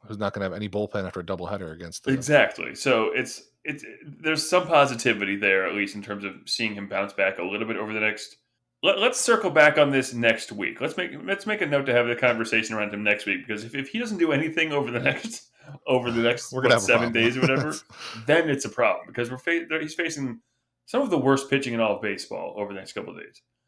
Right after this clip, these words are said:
Speaker 2: I'm not, and, and the Twins aren't, like, that, that bad, but they're also not that good either. And
Speaker 1: Well, I mean,
Speaker 2: he
Speaker 1: the Twins are also just, like, everybody's down. Like, Maeda is, is not the same. Uh, Happ isn't great, and then Pineda is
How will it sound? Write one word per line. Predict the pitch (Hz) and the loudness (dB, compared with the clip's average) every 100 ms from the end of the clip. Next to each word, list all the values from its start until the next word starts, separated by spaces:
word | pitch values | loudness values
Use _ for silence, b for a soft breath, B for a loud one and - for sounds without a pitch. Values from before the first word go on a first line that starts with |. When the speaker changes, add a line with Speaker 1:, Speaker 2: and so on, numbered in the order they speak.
| _ - | _ -6
Speaker 2:
I'm | 160 | -4
not, | 160 | -2
and, | 135 139 147 | -4 -6 -6
and | 156 | -6
the | 156 | -6
Twins | 151 190 147 | -4 -2 0
aren't, | 123 131 135 | 2 2 2
like, | 110 104 | -2 2
that, | 113 - | 0 2
that | 135 117 | 2 2
bad, | 139 139 143 | 2 2 2
but | 104 | -2
they're | 127 | 2
also | 131 123 | 2 0
not | 107 101 | -8 -10
that | 95 87 | -12 -12
good | 92 | -14
either. | 76 64 _ _ _ _ - 101 | -14 -18 _ _ _ _ -12 -8
And | 113 | 0
Speaker 1:
Well, | 165 | 2
I | |
mean, | 156 | 2
Speaker 2:
he | |
Speaker 1:
the | 135 | 0
Twins | - 170 | -2 -2
are | 127 | 0
also | 104 - | -2 -4
just, | 98 92 - | -12 -12 -12
like, | 90 - _ _ | -14 -16 _ _
everybody's | 117 120 87 80 | -6 -4 -6 -8
down. | - 90 71 | -8 -8 -8
Like, | 69 - | -12 -14
Maeda | 82 85 101 104 82 90 | -10 -6 -4 -4 -4 -6
is, | 82 - - | -6 -6 -6
is | 95 | -8
not | 98 101 | -6 -6
the | - | -6
same. | - 101 101 98 98 - | -6 -6 -6 -10 -14 -18
Uh, | 82 - _ - | -18 -18 _ -12
Happ | 98 92 104 | -8 -6 -8
isn't | 101 95 | -10 -10
great, | 98 98 | -8 -8
and | 90 | -10
then | 90 82 | -12 -14
Pineda | - 92 95 | -14 -12 -10
is | 95 87 - | -10 -10 -14